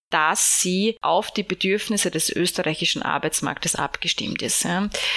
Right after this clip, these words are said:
Man hat zwar jetzt mit der Reform der Rot-Weiß-Rot-Card erste Schritte gesetzt,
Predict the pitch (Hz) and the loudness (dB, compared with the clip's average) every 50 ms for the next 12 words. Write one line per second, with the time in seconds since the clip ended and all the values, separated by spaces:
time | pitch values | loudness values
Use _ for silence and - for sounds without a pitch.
0 | - - - - 202 202 202 202 202 - - 240 233 220 214 214 - - 220 208 | -2 -2 -2 -2 0 2 2 2 2 2 2 2 4 2 4 2 2 0 0 0
1 | - 202 185 185 180 - - 180 175 185 190 185 180 175 175 175 - 160 160 - | 0 0 0 2 0 0 2 2 2 2 2 0 0 2 2 0 2 0 0 0
2 | - 175 214 - - - - 226 214 - - 175 175 - - 180 - - 202 196 | 2 2 2 2 0 0 0 0 0 0 0 0 0 0 0 0 0 0 0 -2
3 | - - 180 - 165 - 151 160 214 220 - - - - | 0 -2 -2 0 0 2 2 2 2 4 2 0 0 -2